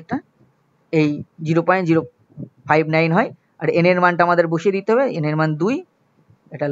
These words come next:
log হয়ে গেল। এবার দেখো এখানে কিছু জিনিস বলি, সেটা হচ্ছে এই যে silver, pure solid, pure সি-, solid বা pure লিকুইডের ক্ষেত্রে সক্রিয়তা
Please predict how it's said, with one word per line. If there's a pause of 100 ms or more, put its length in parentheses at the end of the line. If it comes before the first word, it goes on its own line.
log
হয়ে
গেল। (1600)
এবার
দেখো
এখানে (120)
কিছু (100)
জিনিস (100)
বলি, (420)
সেটা
হচ্ছে (400)
এই
যে (100)
silver, (340)
pure (100)
solid,
pure
সি-,
solid
বা
pure
লিকুইডের
ক্ষেত্রে (340)
সক্রিয়তা